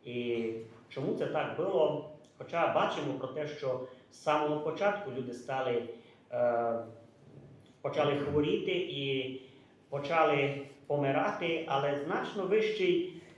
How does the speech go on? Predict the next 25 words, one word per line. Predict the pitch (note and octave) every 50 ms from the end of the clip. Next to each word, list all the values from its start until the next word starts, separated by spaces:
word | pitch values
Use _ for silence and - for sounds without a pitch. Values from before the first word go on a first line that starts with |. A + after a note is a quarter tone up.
| -
вік | C#3 C#3 C#3 D3+ F#3+ G#3 F#3 - G3 - - - A2+
був | D3 C#3+ C3+ -
у | B2+ C3+ C3 B2+ B2 A#2+ A#2 A#2 A2+ - - - - -
людей | C3+ C3+ C#3 C#3 D3 E3+ G3+ G3+ E3+ C#3+ - - - - - - - - - - A2+
до | A#2 D#3 F3 F#3 F#3 F#3+ F#3+ F#3 - - - - - -
потопа. | - E3+ E3+ E3+ - F#3+ D#3+ C3+ - - - G2+ - -
Тому | - D3+ D3+ F3
що | F3 F3 E3+
до | E3+ E3+ E3+
потопа | F3 E3+ E3+ G3+ A#3+ A#3 - D#3+ D3+
іще | D3+ D3 D3 - F3
був | F3 F#3 F#3 -
такий | E3+ D#3 - F#3 F3 F3 - - - - - - - - -
парниковий | - D3 D3 D3 D#3 D#3 D3 - F3+ F3+ E3+ D#3 D#3+
ефект, | - - D3 D3 C#3+ - F#3 F#3 F#3 F#3+ - - - - - -
або | B2+ B2 C3 C3+
ще | - - - D3 C#3+ C#3+ C#3+ C#3+ - - - -
як | C#3 C#3 C#3 - - - - - A#2 A2+
водний | C#3 F3+ F3+ - - D3+ D3+ D3+ D3+ D3 - - -
купол, | G#3+ A#3+ - - - C3 B2+ B2 A#2+ A2+ - - - - - - - - - - - - - - - - - - -
і | D3+ D#3 D3+ D3+
клімат | - E3+ G3 G#3+ A#3 G#3+ F#3 F3 E3 - -
був | E3+ E3+ E3 D3+
зовсім | D#3 E3+ F3 E3+ F3 E3+ - D#3+ D#3 D3 D3 D3+
інакший | D3+ D3 D3+ D3+ C#3 - - - - - -